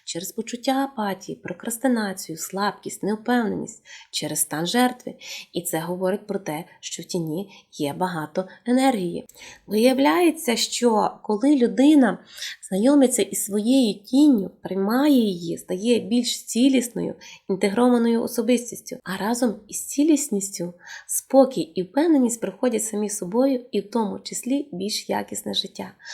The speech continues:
Тому що ми починаємо користуватися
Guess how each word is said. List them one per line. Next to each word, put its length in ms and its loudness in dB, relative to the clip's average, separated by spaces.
Тому 240 2
що 180 -2
ми 140 4
починаємо 600 0
користуватися 840 -6